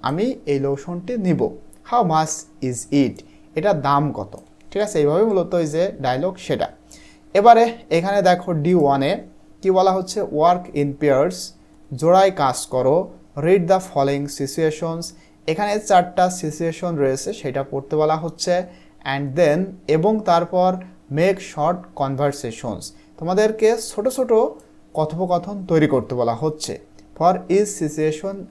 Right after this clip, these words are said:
using can, could, may, should, et cetera", মানে এই প্রতিটা, আহ, সিচুয়েশনের জন্য ছোট কথোপকথন তৈরি করতে হবে।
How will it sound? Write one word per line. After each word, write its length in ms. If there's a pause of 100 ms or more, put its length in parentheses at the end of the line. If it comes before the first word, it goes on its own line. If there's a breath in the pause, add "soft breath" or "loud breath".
(140)
using 400 (100)
can, 240 (160)
could, 280
may, 240 (120)
should, 240 (140)
et 180
cetera", 320 (500 loud breath)
মানে 140
এই 160
প্রতিটা, 680 (180)
আহ, 240
সিচুয়েশনের 680
জন্য 500 (240 loud breath)
ছোট 340 (260)
কথোপকথন 760
তৈরি 240
করতে 340
হবে। 280